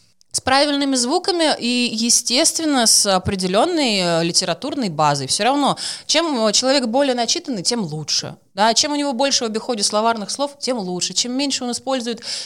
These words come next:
вот этого мусора словесного, которое сейчас, э, просто з-, заселение, э, молодёжи, и взрослые это перенимают, и дети, к сожалению.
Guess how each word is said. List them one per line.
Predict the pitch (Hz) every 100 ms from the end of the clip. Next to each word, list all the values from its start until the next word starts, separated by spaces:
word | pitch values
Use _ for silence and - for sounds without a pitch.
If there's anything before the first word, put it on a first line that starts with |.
| -
вот | 220
этого | 254 247 226 220 208
мусора | 247 339 - 247 202
словесного, | 185 208 202 196 - 170
которое | 156 170 180 170 160
сейчас, | 170 - 160 - -
э, | 156 139 64 - - -
просто | 170 175 - 135 143
з-, | 170 160
заселение, | 175 202 226 233 190 160 139 127
э, | - - - -
молодёжи, | 170 185 190 277 320 269 190 175 160
и |
взрослые | 160 180 254 285 - 214
это | 202
перенимают, | 185 - 175 175 175 170 156 156
и |
дети, | 156 180 269 277 - 190 - - _
к | -
сожалению. | - 170 170 170 156